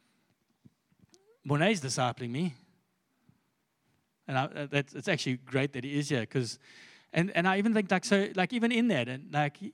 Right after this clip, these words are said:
I mean, he's discipling me, and, and there's, there's a, there's a role that I have. I'm discipling others, and those that I'm discipling are discipling others, but I'm under authority. He, and not only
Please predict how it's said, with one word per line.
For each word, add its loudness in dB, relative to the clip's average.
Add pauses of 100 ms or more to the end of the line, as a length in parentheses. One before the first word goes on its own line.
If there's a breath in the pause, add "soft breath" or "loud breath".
I -4
mean, 0
he's 2
discipling 0
me, 2
and, -2
and -6
there's, -2
there's 0
a, 0 (460 soft breath)
there's 0
a 4
role 2
that 0
I 4
have. 2
I'm 0
discipling 0
others, -2
and -6
those 2
that 2
I'm 2
discipling -4
are -8
discipling -2
others, -6
but -4
I'm 4
under 2
authority. 0
He, -8 (360 loud breath)
and -2
not 6
only 4